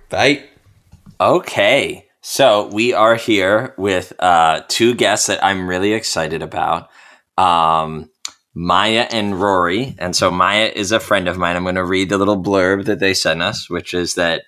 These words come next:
uh, Rory and Maya live in Berkeley, California,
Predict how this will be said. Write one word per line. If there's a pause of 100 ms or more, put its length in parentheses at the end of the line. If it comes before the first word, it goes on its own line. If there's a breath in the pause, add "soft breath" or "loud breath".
uh,
Rory
and
Maya
live
in
Berkeley,
California,